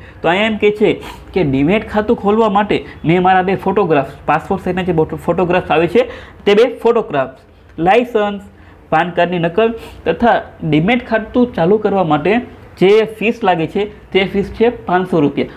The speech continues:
તો પાંચસો રૂપિયાનો ચેક પણ મેં આ પત્ર સાથે પીડેલ છે. તો ફ્રેન્ડ્સ, બીજી અહીંયા આપણને યાદ રાખવા જેવી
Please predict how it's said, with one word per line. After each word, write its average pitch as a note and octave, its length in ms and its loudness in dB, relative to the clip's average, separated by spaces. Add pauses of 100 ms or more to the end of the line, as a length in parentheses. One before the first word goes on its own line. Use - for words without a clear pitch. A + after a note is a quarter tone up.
(220)
તો E3+ 80 0
પાંચસો E3+ 440 2
રૂપિયાનો A3+ 400 2
ચેક A3 400 0
પણ G#3+ 120 -2
મેં F#3+ 240 -2 (840)
આ F#3 140 2
પત્ર G3 300 0
સાથે F#3 360 2 (520)
પીડેલ C4 300 2
છે. - 160 -6 (800)
તો G#3 100 2
ફ્રેન્ડ્સ, A#3 320 0
બીજી E3 280 0
અહીંયા A#3 200 2
આપણને A3+ 440 0
યાદ F3+ 340 0
રાખવા G#3+ 240 0
જેવી A3 380 0